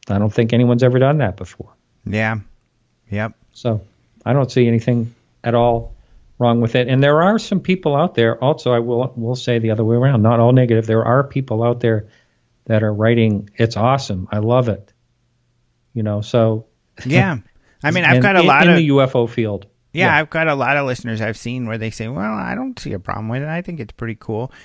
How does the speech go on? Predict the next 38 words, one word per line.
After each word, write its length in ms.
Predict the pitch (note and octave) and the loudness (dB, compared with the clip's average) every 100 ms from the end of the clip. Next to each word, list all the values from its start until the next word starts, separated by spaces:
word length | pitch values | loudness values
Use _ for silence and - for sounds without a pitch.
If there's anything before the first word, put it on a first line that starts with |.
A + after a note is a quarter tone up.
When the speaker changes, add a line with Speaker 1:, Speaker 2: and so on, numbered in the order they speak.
| - | -6
Speaker 2:
And 100 | D3 | -2
I've 140 | D#3 F3 | 0 0
even 220 | G3 D#3 | -2 0
got 240 | D3 C3 | 0 0
some, 260 | D#3 E3+ C3+ | -2 -2 -2
yeah, 180 | C#3 B2+ | -2 -2
that 120 | A2+ | -2
are 120 | G#2 | -6
saying, 340 | - B2+ B2 | -6 -6 -6
"It's 180 | E3 G3+ | -6 -6
awesome. 420 | - G2+ F#3+ F#2 | -4 -4 -4 -6
I 140 | G2 G2+ | -6 -6
love 260 | G2 G#2 | -6 -6
it. 140 | G#2+ - | -6 -8
It's 200 | G2 - | -10 -12
so 180 | - G2 | -12 -10
great." 400 | - - - - | -10 -10 -12 -8
So, 480 | D#3 D3 C#3+ C3+ - | -2 0 2 -2 -4
um, 540 | C#3+ C#3+ C#3 C#3 C#3+ - _ - - _ - | -4 -2 -2 -2 -6 -10 _ -20 -20 _ -4
yeah, 220 | F#3 B2+ | -2 0
everybody's 480 | D3+ F3+ E3 D#3+ C3+ | 0 0 -2 -4 -2
got 180 | D3+ C#3+ | -4 -2
their 120 | C3+ | -4
opinion 400 | B2+ C#3+ C3+ C3 | -4 -6 -6 -6
and 120 | C3 | -6
everything. 420 | B2+ B2+ C3 C3 | -6 -8 -6 -6
I 100 | B2 | -4
think 180 | A#2+ D#3+ | -4 -4
it's 160 | C3+ - | -8 -8
just 320 | B2 - - _ _ | -8 -10 -14 _ _
getting 260 | - F3+ D#3 | -6 -6 -6
so, 240 | - A#2+ | -6 -4
like, 220 | A2+ G2+ - - | -4 -10 -14 -16
"Yeah, 340 | F2+ B2+ B2+ F2 _ _ _ _ | -10 -8 -8 -12 _ _ _ _
let's 240 | C#3+ D3 - | -12 -10 -12
kill 360 | - D3 C#3+ | -12 -8 -8
it." 180 | C3+ - _ _ _ _ - | -10 -14 _ _ _ _ -8
And 360 | C#3+ D3+ D3+ | -2 0 -2